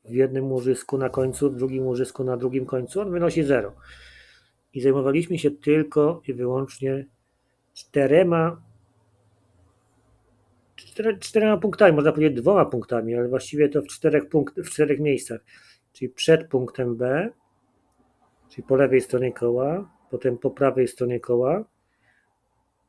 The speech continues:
potem po lewej stronie tego prawego koła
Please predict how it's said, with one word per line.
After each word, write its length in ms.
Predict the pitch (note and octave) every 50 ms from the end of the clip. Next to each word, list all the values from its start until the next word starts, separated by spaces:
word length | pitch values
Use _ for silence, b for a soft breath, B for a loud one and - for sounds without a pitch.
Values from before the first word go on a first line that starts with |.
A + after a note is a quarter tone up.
| _ _ _
potem 540 | - C3+ C3+ - D3 C3+ C3 B2 C3+ D#3 - _ _ _ _ _ _ _ _ _ _ _ _ _ -
po 120 | - C3
lewej 420 | C3+ C#3+ D3+ D#3 C3+ C3+ C3 A#2+ A2+
stronie 400 | - - - B2+ A#2+ A#2+ A#2+ A#2+
tego 320 | - B2+ A#2 A2+ B2 A#2+
prawego 500 | - - C3 B2+ A#2+ B2 A#2+ A2+ A#2+ A2
koła 460 | - - A#2 A#2 B2 C3 D#3+ A3 B3+